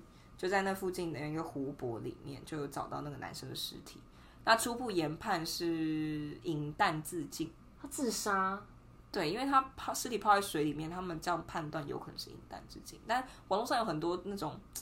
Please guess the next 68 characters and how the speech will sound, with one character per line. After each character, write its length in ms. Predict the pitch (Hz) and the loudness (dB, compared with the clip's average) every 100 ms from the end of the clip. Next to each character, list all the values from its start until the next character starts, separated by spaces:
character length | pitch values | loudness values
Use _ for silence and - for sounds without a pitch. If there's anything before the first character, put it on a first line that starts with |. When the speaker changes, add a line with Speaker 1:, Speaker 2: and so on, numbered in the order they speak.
| - - - - | -12 -20 -18 -10
Speaker 1:
阴 160 | 240 | -6
谋 280 | 247 170 156 | 2 4 6
论 180 | 196 160 | 4 2
啊， 100 | 143 | 0
说 160 | 151 190 | -2 -2
是 100 | 202 | 4
爸 180 | 190 | 6
爸 120 | - 143 | 6 4
杀 280 | - 139 | 4 2
的 80 | 143 | 2
什 120 | 147 | -4
么， 100 | - - - | -10 -14 -16
就， 100 | - 80 - - - - - | -12 -12 -14 -18 -16 -16 -8
Speaker 2:
就 100 | - | -2
是 80 | 202 | 2
各-， 220 | 214 196 - | 8 8 8
Speaker 1:
对 160 | - 175 | 8 8
啦， 100 | 143 | 8
Speaker 2:
各 60 | - | 6
种 80 | |
的。 0 | |
Speaker 1:
各 60 | 220 | 4
有 80 | 156 | 2
各 160 | 185 | 2
种 160 | 147 - | -2 -4
各 160 | - 147 | -6 -6
话， 220 | - - | -2 0
因 80 | 190 | 0
为， 140 | 208 208 - - - - - | -2 -4 -10 -20 -20 -10 4
因 120 | 214 | 6
为 100 | 220 - - | 6 2 -6
没 220 | 160 180 | 2 4
有 240 | 180 101 - | 4 2 -4
结 240 | - 135 | -2 0
论 240 | 139 180 - | 2 2 0
嘛， 140 | - - | -4 -4
都 140 | 165 | -4
死 340 | 165 - - - | -4 -6 -8 -12
了。 80 | - - - - - - - | -14 -16 -18 -20 -20 -20 -12
对 100 | 147 | -8
啊， 120 | 110 185 | -6 -2
所 140 | 262 | 0
以 100 | 254 | 2
事 240 | 254 - | 2 2
实 140 | 262 190 | 2 4
上 180 | 233 202 | 4 4
就 80 | |
是 180 | 208 202 | 2 0
这 140 | 202 214 | 2 2
个 100 | 170 | 2
故 160 | 208 | 2
事 80 | 196 | 0
里 60 | 151 | 0
面 160 | 160 | 0
的 80 | 147 | 0
两 220 | 156 143 | 0 -2
个 80 | 147 | -4
主 160 | - 143 | -4 -2
角 120 | 143 | -2
都 120 | 135 | -2
死， 200 | 143 - | -6 -6
最 100 | - | -2
后 60 | 180 | 0
都 120 | 165 | 0
死 260 | 165 - - - | -2 -4 -8 -14
了。 100 | - - - - - | -16 -18 -20 -10 -2
但 120 | 220 | 0
是 300 | 226 220 | 4 4